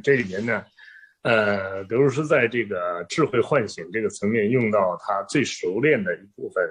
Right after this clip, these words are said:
啊，这个能力就是功夫啊。其实这个功夫呢，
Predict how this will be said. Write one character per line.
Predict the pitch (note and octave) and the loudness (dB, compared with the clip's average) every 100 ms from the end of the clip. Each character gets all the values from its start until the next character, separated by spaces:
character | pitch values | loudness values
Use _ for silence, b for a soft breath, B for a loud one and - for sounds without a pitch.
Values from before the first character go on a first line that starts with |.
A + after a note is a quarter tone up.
| - | -2
啊， | F#2+ D#2+ D#2+ - | 0 0 0 0
这 | G2+ | 0
个 | F2 E2 E2+ E2+ | 2 0 -2 -4
能 | G#2 | 0
力 | B2 G#2 | 0 0
就 | - G#2 | 0 -2
是 | - - - | 0 -2 0
功 | - A#2+ A#2+ | 2 2 2
夫 | - - _ _ | -2 -16 _ _
啊。 | D#3+ D#3+ D#3 E3 | -8 -8 -10 -10
其 | - F3 | 0 2
实 | F3+ | 4
这 | F3+ | 4
个 | A#2+ | 4
功 | A2+ G3 A3 | 6 6 6
夫 | C#3+ A2+ | 2 0
呢， | F2+ | 0